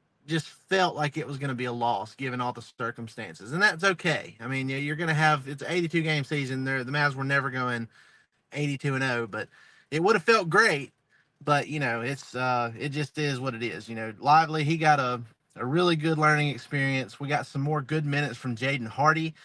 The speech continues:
He played fourteen minutes and hit some big buckets in the fourth quarter to, you know, try and lead a Mavs comeback. So that was great to see. Uh, Luka, he had a great game. Kyrie, he came back and scored twenty-two points and,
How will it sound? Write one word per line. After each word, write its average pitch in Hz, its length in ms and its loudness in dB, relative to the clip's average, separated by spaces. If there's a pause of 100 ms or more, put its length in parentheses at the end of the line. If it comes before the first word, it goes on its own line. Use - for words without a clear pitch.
(260)
He 143 140 -2
played 143 240 2
fourteen 147 500 -2
minutes 135 340 -2
and 120 100 -6
hit 143 160 -4
some 107 260 -12 (160)
big 156 300 2
buckets 135 420 -2
in 117 80 -4
the 110 80 -6
fourth 135 340 -6
quarter 131 380 -2
to, 110 340 -6 (160)
you 123 120 -8
know, 113 100 -4
try 135 340 4
and 120 160 -2
lead 131 280 -2
a - 20 -2
Mavs 127 340 0
comeback. 135 520 0
So 117 280 -4 (460)
that 147 220 6
was 135 100 -6
great 147 240 2
to 127 80 -10
see. 139 420 -2 (400)
Uh, 127 260 2
Luka, 165 640 2 (140)
he 180 180 2
had 170 200 4
a 160 40 0
great 156 300 4
game. 147 480 -2 (460)
Kyrie, 165 560 4
he 165 160 2
came 160 260 2
back 151 320 6
and 139 100 -2
scored 143 320 -2
twenty-two 156 460 0
points 143 480 -2
and, 120 320 -4